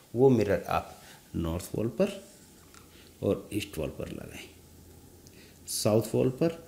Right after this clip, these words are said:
और वेस्ट वॉल पर आपने कभी भी मिरर नहीं लगाना है। आपने अपने यहाँ पर जो डिस्प्ले करनी है, स्टोर के बाहर के भाग में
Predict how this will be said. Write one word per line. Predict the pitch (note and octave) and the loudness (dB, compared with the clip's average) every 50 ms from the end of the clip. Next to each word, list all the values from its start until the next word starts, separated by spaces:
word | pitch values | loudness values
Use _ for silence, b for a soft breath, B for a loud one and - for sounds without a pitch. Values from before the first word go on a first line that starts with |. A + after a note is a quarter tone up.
| - - | -12 -4
और | D#3+ A2+ A2 | -2 -2 0
वेस्ट | G2+ F#2+ F#2+ G2 G2 - - | 2 0 0 0 -2 -2 -2
वॉल | F#2+ F2+ | -2 -2
पर | - - - - - | -2 -4 -6 -6 -6
आपने | - - - F#2 G#2 G#2 | -8 -6 -4 -4 -4 -2
कभी | - F2+ E2 F2 F2 F2 | -2 -4 -2 0 -2 -2
भी | D#2+ E2+ F2+ | 0 -2 -2
मिरर | F2+ F2 F2 F2 E2+ G#2+ C#3+ - - - - - - | -2 -2 -4 -2 -2 -2 -2 -4 -6 -16 -18 -18 -12
नहीं | - - D2 D2 C#2+ C2 - - E2 D#2 | -8 -6 -4 -4 -4 -4 -4 -4 -6 -6
लगाना | C#2+ - - - - - - - - - | -6 -8 -10 -10 -10 -12 -14 -14 -14 -16
है। | - - - - - - - - - - | -16 -16 -16 -16 -18 -20 -20 -20 -2 4
आपने | A#2+ B2+ C3+ C3 - D3+ C#3+ | 6 6 6 4 2 2 2
अपने | C3 C3 - A#2+ A#2+ | 2 2 0 0 0
यहाँ | A2+ G#2+ G#2+ | 0 -2 -2
पर | - B2 | -2 -2
जो | A2 F#2 F#2+ | 0 0 -2
डिस्प्ले | E2 D#2+ F2 - - - A2 A2 | -2 -2 -6 -8 -6 -4 -2 -2
करनी | A2 A2 A2 A2 A2+ A#2 | 2 2 2 2 2 0
है, | A2+ A2+ | -2 -4
स्टोर | - - - - C3+ C#3 C#3+ C#3+ | -4 -6 2 4 4 4 6 6
के | - A2+ | 4 4
बाहर | F#2 D2+ E2+ F#2 G#2 G#2+ | 4 4 0 0 0 0
के | - - F#2+ | 2 0 0
भाग | D#2+ E2+ E2+ D#2+ D2 | 0 0 -4 -4 -4
में | D2+ D#2 | -4 -4